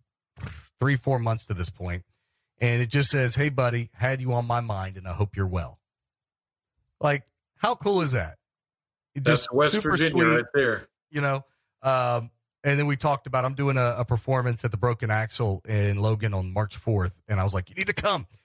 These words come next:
Speaker 1: And the reason she needs to come, last March, the Broken Axle had me out. That's why we're doing it again this year. We did a big throwback party. So I was D J ing like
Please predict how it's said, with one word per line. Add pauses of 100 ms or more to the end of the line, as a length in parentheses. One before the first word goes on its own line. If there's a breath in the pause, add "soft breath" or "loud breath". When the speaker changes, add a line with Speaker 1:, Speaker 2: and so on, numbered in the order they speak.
(180)
Speaker 1:
And
the
reason
she
needs
to
come, (720)
last
March, (540)
the
Broken
Axle
had
me
out.
That's
why
we're
doing
it
again
this
year.
We
did
a
big
throwback
party.
So
I
was
D
J
ing
like